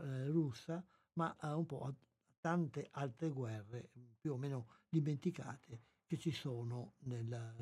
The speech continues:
nostro mondo contemporaneo. Questo, mm, film, quindi un film,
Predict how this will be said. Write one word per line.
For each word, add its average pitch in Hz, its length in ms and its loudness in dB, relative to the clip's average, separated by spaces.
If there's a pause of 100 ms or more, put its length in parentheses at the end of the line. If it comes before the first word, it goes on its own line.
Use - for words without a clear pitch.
nostro 131 560 -6 (340)
mondo 143 520 4
contemporaneo. 127 840 -6 (440)
Questo, 151 840 4 (200)
mm, 127 200 -6 (1000)
film, 214 260 6
quindi 143 240 0
un 123 80 -2
film, 135 360 -4